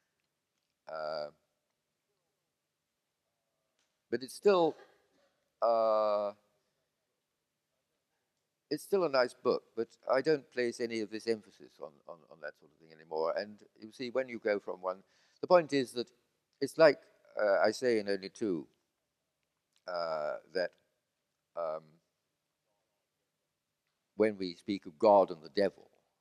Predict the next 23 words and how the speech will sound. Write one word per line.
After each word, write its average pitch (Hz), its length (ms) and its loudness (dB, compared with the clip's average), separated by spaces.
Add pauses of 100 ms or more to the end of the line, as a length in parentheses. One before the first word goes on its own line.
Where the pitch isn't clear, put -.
(640)
we're 85 80 -18
speaking 90 340 -18
of 76 60 -20
the 80 80 -20
same 82 320 -6
person, - 360 -6 (1160)
okay? 120 280 -2 (1600)
Uh, 87 320 -2
or 92 120 -6
the 90 100 -14
same 104 280 -4
projection. 87 480 -4 (2250)
In 92 100 -8
other 95 100 -10
words, 87 220 -4
it, 92 80 -20 (100)
it 95 140 -14
shows 101 340 -2
the 92 120 -20 (120)
polarization 95 960 0 (420)
of 76 200 -12
our 73 260 -2
own, 82 180 -4